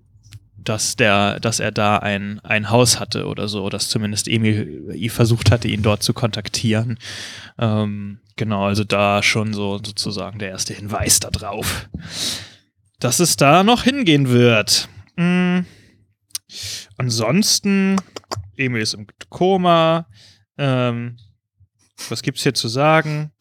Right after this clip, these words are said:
Ah ja, ähm, stimmt, vielleicht eine Sache, die ganz lustig ist, ihr findet ja, oder, oder ich glaube, Amber findet dann einen Hinweis, äh, in Emil Berliners Zimmer, dass seine Frau und seine Tochter tot sind.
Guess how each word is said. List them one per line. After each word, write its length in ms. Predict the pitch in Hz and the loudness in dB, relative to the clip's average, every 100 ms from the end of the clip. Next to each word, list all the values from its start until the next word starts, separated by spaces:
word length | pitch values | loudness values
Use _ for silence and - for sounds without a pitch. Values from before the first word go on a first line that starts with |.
| - - - _ | -20 -20 -20 _
Ah 100 | 160 | 4
ja, 340 | 170 127 110 _ _ _ | 6 4 2 _ _ _
ähm, 280 | 156 143 127 - - | -2 -2 -2 -8 -6
stimmt, 420 | - 147 113 - | 0 0 -2 -16
vielleicht 420 | - 135 135 - | -6 -2 0 0
eine 140 | 131 139 | 0 2
Sache, 240 | 143 143 | 2 0
die 80 | 123 | -2
ganz 160 | 131 | 0
lustig 260 | 156 - 151 | 0 0 2
ist, 200 | 151 - | 0 0
ihr 120 | 139 127 | -4 0
findet 280 | 151 156 | 0 2
ja, 360 | 139 131 131 - | 2 2 2 -2
oder, 320 | 131 123 117 | -4 -2 -2
oder 260 | 120 110 - | -2 -4 -6
ich 120 | - | -8
glaube, 260 | 131 120 110 | -6 -6 0
Amber 260 | 139 156 139 | 2 4 2
findet 320 | 143 139 127 | 0 -2 -2
dann 120 | 117 | -2
einen 140 | 113 | -2
Hinweis, 560 | 120 147 139 123 127 - _ _ _ _ | -2 -2 2 2 2 -4 _ _ _ _
äh, 260 | 131 120 123 | 0 2 2
in 100 | - | 0
Emil 260 | 127 127 | 0 2
Berliners 460 | 120 120 123 131 - | 4 4 2 2 0
Zimmer, 280 | - 127 120 | -2 0 -2
dass 160 | 120 - | -2 -2
seine 220 | 120 127 | -2 -2
Frau 360 | - 127 131 | 0 2 4
und 120 | 127 113 | 4 2
seine 280 | 120 113 | 0 -2
Tochter 340 | - 135 - - | 0 0 0 -2
tot 320 | - 151 - | 0 0 0
sind. 400 | - - 180 | -6 -6 -10